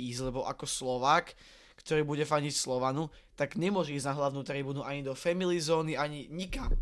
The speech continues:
Tam je to proste také, tak strašne sfanatizované prostredie, úplne mimo realitu, že tam sa nedá ísť nikam inam.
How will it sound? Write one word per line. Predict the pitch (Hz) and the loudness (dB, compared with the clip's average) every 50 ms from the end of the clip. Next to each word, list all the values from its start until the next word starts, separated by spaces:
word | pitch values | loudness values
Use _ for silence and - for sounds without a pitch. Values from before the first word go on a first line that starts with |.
| - - - - - | 0 -4 -10 -14 -12
Tam | - - 156 165 | -6 -4 -4 -4
je | 156 | -2
to | 165 156 | -4 -6
proste | - 151 156 151 - 156 151 - | -6 -6 -8 -8 -8 -12 -10 -10
také, | 147 - - 143 139 | -10 -12 -10 -14 -14
tak | - - 147 139 | -10 -10 -10 -6
strašne | - - - 165 143 143 139 - | -6 -6 -4 -4 -6 -6 -10 -10
sfanatizované | 139 - - - 147 151 165 180 160 156 147 143 151 139 135 131 123 117 | -10 -10 -10 -6 -6 -4 -4 -4 -6 -6 -8 -6 -2 0 2 2 2 0
prostredie, | 135 135 135 127 - - - 131 131 127 120 127 139 139 - - - - - - 160 | -4 -6 -6 -6 -8 -8 -8 -6 -6 -4 -4 -4 -6 -6 -8 -12 -20 -20 -16 -14 -14
úplne | 160 - 175 175 156 156 151 147 | -12 -4 -4 -4 -2 -2 -6 -6
mimo | 151 160 180 190 175 156 151 165 - - - _ - | -6 -6 -4 -2 -2 0 0 0 -2 -2 -8 _ -8
realitu, | 143 139 139 131 123 127 123 117 - 139 143 160 151 - - - - - - | -2 -2 -2 -2 -2 -4 -6 -8 -8 -8 -10 -6 -4 2 4 6 6 4 4
že | 147 | 0
tam | 147 - 147 143 | 0 0 0 2
sa | 143 - 160 147 | 2 2 0 2
nedá | 160 196 185 165 143 | 4 4 6 6 4
ísť | - - 139 143 127 131 160 | 4 0 -2 -4 -2 -2 -2
nikam | 170 - 180 156 160 208 | 2 4 2 4 4 2
inam. | 196 160 123 117 | 0 0 -2 -2